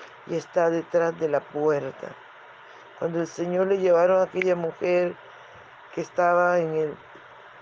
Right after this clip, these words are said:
en el acto mismo de adulterio,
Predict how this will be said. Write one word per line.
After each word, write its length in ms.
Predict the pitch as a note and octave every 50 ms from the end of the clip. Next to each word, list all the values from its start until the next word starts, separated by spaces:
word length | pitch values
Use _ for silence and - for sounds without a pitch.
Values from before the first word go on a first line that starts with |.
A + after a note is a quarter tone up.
| - - -
en 220 | D#3+ E3 E3 E3
el 280 | E3 E3 D#3+ D#3 C#3+ - - - -
acto 340 | E3 F3 F3 - - F3
mismo 420 | E3 E3 D#3+ F3+ F3+ F3+ F#3 F#3 -
de 140 | E3+ E3 D#3
adulterio, 840 | D3+ D3 D3 C#3 C#3 - - - - D#3+ F3 F3 E3+ D#3+ D3+ C3+